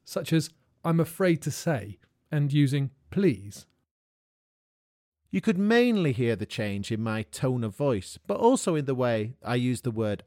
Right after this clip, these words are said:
Speaker 2: "actually." Listen to how I say "actually" in these two sentences. "Actually,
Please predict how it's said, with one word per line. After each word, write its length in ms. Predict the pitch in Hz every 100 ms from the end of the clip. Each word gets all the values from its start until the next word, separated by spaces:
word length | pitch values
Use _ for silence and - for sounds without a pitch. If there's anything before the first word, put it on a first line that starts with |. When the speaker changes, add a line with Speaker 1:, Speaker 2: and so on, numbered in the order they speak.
| -
Speaker 2:
"actually." 640 | 143 - - 110 95 82 _ _ _ _ _ -
Listen 300 | 208 - 220
to 160 | - 170
how 180 | 175
I 140 | 160 147
say 360 | - 135 123 -
"actually" 720 | 135 - - 113 95 95 117
in 200 | 110 104
these 260 | 113 110 98
two 200 | - 107
sentences. 720 | - 110 - - - 80 - _ _ _ _ _ _ _ _ _ _ -
"Actually, 800 | 254 240 - - 156 110 95